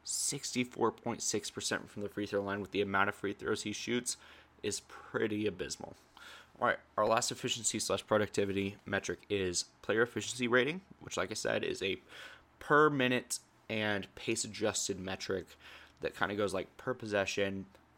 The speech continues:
how productive are you gonna be with the ball? Is it gonna lead to points? Is it gonna lead to just,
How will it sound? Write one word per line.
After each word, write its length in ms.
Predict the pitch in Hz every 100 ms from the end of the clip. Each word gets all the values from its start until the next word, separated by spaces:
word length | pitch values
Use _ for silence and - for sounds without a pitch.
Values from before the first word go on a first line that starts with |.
| _ -
how 220 | - 107
productive 540 | - 113 101 95 107
are 60 | 104
you 80 | 101
gonna 180 | 101 98
be 100 | 101
with 120 | 98
the 40 |
ball? 300 | 90 92 98
Is 180 | 82 90
it 40 | 95
gonna 180 | 98
lead 180 | 92 98
to 40 | -
points? 500 | - 131 131 120 -
Is 100 | 95
it 60 |
gonna 200 | 98 95
lead 260 | 92 101 98
to 500 | - 98 101 98 98 92 -
just, 240 | 101 -